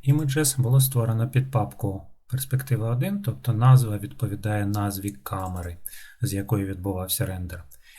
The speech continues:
І кожен окремий кадр зберігається в окремому файлі. Його можна відкрити, відредагувати за допомогою Photoshop або будь-якого іншого редактора.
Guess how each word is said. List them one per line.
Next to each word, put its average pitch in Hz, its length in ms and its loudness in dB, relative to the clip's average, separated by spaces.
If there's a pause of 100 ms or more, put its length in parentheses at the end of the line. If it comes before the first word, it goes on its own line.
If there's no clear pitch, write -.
(100)
І 147 120 -2
кожен 131 360 8
окремий 110 420 -2
кадр 170 360 2
зберігається 131 680 4
в 101 80 2
окремому 113 920 2 (280)
файлі. 90 520 -4 (1500)
Його 147 220 6
можна 107 380 6
відкрити, 104 960 0 (100)
відредагувати 104 1400 -2
за 120 200 0
допомогою 104 640 -2
Photoshop 123 720 -2
або 101 200 -4
будь-якого 101 500 -4
іншого 135 440 8
редактора. 147 600 -2